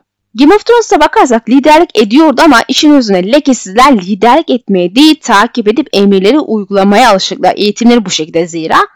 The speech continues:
Hali Gris Solucan'ın bu konuda hiçbir tecrübesi olmadığından iş o noktaya gelirse iyi bir şekilde ilerleme olacağını şüpheyle bakıyorum ama işin oraya varacağını da sanmıyorum.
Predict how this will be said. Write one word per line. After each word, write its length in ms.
Hali 420
Gris 220
Solucan'ın 440
bu 80
konuda 260
hiçbir 320
tecrübesi 640
olmadığından 840
iş 180
o 120
noktaya 300
gelirse 480
iyi 240
bir 40
şekilde 280
ilerleme 380
olacağını 400
şüpheyle 460
bakıyorum 420
ama 100
işin 240
oraya 280
varacağını 460
da 60
sanmıyorum. 680